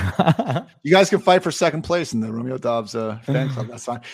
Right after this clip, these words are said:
Speaker 2: He looks good out there, man. I do wonder again, though. Like, I, I just think even if he, like, impresses and beats his valuation, I think the pathway for him to be, like, a meaningful guy that you're feeling good about starting,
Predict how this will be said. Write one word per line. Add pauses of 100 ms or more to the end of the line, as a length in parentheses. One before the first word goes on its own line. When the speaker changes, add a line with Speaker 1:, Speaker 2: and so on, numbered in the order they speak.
Speaker 2:
He
looks
good
out
there,
man.
I
do
wonder
again,
though.
Like,
I,
I
just
think (480)
even
if
he,
like,
impresses
and
beats
his
valuation,
I
think
the
pathway
for
him
to
be,
like,
a
meaningful
guy
that
you're
feeling
good
about
starting,